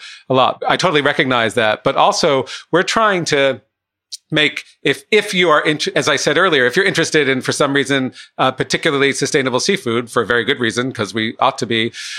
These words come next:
um, there's a way to engage with us that gives you an entree into a kind of broader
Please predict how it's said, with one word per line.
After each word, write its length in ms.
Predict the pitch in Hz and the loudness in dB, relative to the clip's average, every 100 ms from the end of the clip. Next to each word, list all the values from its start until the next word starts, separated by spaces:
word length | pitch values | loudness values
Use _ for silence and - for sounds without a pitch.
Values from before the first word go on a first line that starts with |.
| - | -4
um, 220 | 135 143 | -2 0
there's 200 | 147 185 | 0 2
a 80 | 180 | 2
way 220 | 143 170 | 2 4
to 100 | 180 | 4
engage 380 | 143 127 156 160 | 2 2 2 2
with 160 | 143 127 | 0 2
us 300 | 117 117 - | 2 2 0
that 220 | 123 - | -2 0
gives 280 | 143 151 117 | 0 0 0
you 340 | 139 135 127 - - | 0 0 -2 -6 -8
an 140 | 135 143 | -4 0
entree 640 | 143 165 - 139 127 131 | 2 2 2 2 4 2
into 360 | 139 131 135 127 | 0 0 2 2
a 180 | 120 | 2
kind 220 | 123 135 127 | 0 -2 -2
of 160 | 104 | -2
broader 580 | 131 139 147 143 135 127 | 2 4 4 4 2 0